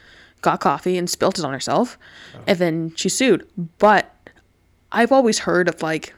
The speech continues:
Speaker 1: like, I was watching a video on Instagram. I apologize, I can't reference the video. But the girl was saying that she has al-, always heard of people being like, "Oh, she's dumb, like, 'cause she's suing for hot coffee," you know what I mean? No,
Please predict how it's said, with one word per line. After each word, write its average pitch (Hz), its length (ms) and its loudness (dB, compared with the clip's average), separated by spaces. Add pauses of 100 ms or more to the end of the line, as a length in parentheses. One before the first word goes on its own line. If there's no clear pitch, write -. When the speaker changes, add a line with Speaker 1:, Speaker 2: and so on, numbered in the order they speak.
(160)
Speaker 1:
like, 185 180 0
I 214 100 6
was 202 140 0
watching 196 240 2
a - 20 -2
video 165 300 -2
on 156 160 -4
Instagram. 160 340 -6
I 170 120 0
apologize, 170 520 -2
I 160 60 -6
can't 160 300 -8 (120)
reference 160 460 -4
the 185 80 -4
video. 160 440 -8 (380)
But 202 220 4
the 190 60 4
girl 170 280 2
was 160 140 -2
saying 165 300 -2
that 156 100 -4
she - 160 -2
has 170 80 -2
al-, 160 380 0
always 196 400 4
heard 185 460 0
of 180 420 -4
people 202 240 -2
being 190 200 -2
like, 180 140 -4
"Oh, 180 220 0
she's 190 260 -4
dumb, 180 640 -2
like, 170 180 -2
'cause 185 260 0
she's - 200 -2
suing 180 320 2
for 180 100 -6
hot 190 300 0
coffee," 190 540 0
you 185 100 0
know 185 60 -2
what 180 60 -2
I 180 40 -4
mean? 190 240 -2 (600)
No, 175 760 2